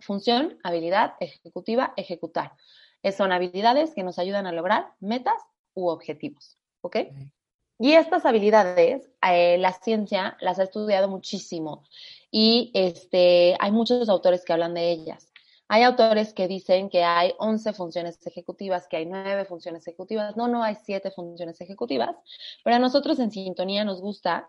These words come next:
Speaker 1: eh, las, la, la investigación sobre funciones ejecutivas del Centro de Desarrollo Infantil de la Universidad de Harvard.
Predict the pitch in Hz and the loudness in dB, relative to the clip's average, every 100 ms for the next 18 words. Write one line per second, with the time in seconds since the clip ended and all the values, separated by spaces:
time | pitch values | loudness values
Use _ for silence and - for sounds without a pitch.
0 | _ _ - 180 175 170 165 170 165 165 | _ _ -6 0 2 2 2 0 -2 -6
1 | 175 170 - 175 170 165 165 - - - | -6 -6 -6 -6 -4 -4 -4 -8 -14 -12
2 | 185 170 175 - 175 202 202 202 180 175 | -6 -4 -6 -6 -8 -8 -6 -6 -6 -8
3 | 185 196 175 160 165 175 180 170 165 196 | -8 -10 -10 -10 -8 -4 -2 -2 -4 -6
4 | 196 196 160 170 180 180 156 156 170 175 | -6 -6 -4 -4 -6 -8 -12 -8 -8 -8
5 | - 180 165 160 160 160 170 165 175 - | -8 -6 -4 -4 -4 -6 -4 -4 -2 0
6 | 214 180 | 0 0